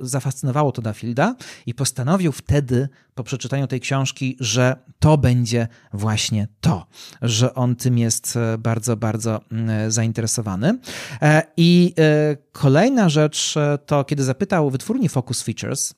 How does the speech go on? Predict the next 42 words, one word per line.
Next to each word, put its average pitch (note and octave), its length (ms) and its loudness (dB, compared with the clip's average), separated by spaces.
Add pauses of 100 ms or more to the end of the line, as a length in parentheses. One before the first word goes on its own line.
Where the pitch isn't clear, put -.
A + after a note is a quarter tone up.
(120)
e, B2+ 160 -2
która C#3+ 260 0
przyszła D#4 300 -2
do F3+ 100 2
niego G#3 180 2
i F#3+ 60 2
powiedziała: F3+ 480 2 (260)
"Słuchaj, D#3 220 2
nie D3+ 100 4
robiłeś E3 320 4
filmu D#3+ 260 4
bardzo, D3 300 2
bardzo C3+ 280 -2
długo, B2+ 420 -4 (240)
napisz E3+ 320 -2
co D3 120 -2
chcesz, - 520 -6 (300)
e, B2 160 2
i C#3+ 120 6
my E3 300 6 (300)
zrobimy C3+ 460 0
ten A#2+ 160 -4
twój A#2 200 -8
film". F#2+ 320 -12 (560)
A A#2 140 -2
on B2 100 0
wtedy C#3 200 0
powiedział: C3+ 420 0
"Ale C#3 100 0
ja - 40 -4
chcę - 140 -10
film D3+ 180 -2
o C#3+ 40 2
dyrygencie. B2+ 640 -4 (540)
Mm, A#2+ 140 -6
to, C3+ 180 -4
to, C#3 140 -4
to D3 100 -2
nie D3 120 2
jest D3 160 0
medialny C3 400 -2
temat. F2 420 -10